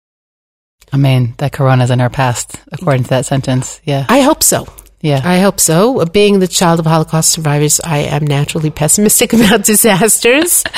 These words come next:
Speaker 1: <laughs> Me
Speaker 2: but,
Speaker 1: too. <laughs>
Speaker 2: but the fact that Haveatanu ad halom, Hashem has brought us this far. And I know many people have suffered very, very badly in all sorts of ways from Corona, not just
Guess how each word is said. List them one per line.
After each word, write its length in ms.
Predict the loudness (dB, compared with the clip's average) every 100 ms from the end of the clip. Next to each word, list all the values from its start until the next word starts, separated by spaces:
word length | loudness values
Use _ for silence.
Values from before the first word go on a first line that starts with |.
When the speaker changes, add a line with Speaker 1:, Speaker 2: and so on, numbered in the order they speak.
| -2
Speaker 1:
<laughs> 180 | -2 0
Me 140 | 2
Speaker 2:
but, 280 | 4 4 2
Speaker 1:
too. 440 | 2 2 4 2 2 0 0 0 -2 -6 -20 _ -20 -20 -20 _ _ _ -8
<laughs> 0 |
Speaker 2:
but 440 | -2 2 2 2
the 100 | -2
fact 420 | -2 0 0 0
that 320 | -2 -4 -6 _ _ _ _ _ _ _ -8
Haveatanu 1300 | -6 -8 -6 0 2 4 4 4 0 0 2 2 2
ad 180 | 0
halom, 540 | 2 4 4 4 2 0
Hashem 320 | 0 2 2
has 140 | 0
brought 220 | 0 0 0
us 140 | 0
this 200 | -2 -4
far. 400 | -2 -4 -4 -10 _ _ _ _ -2
And 160 | 2 4
I 100 | 4
know 180 | 4
many 240 | 4 2 0
people 280 | -2 -2 -2
have 100 | -2
suffered 400 | -2 -4 -8 -6
very, 240 | -2 -2
very 260 | 0 -2 -2
badly 420 | -2 0 0 0
in 100 | 0
all 260 | 2 2 2
sorts 260 | 0 -2
of 80 | -4
ways 220 | -2 -2
from 160 | -4 -4
Corona, 480 | -2 0 0 -2 -2
not 260 | 0 0
just 320 | 0 0 -2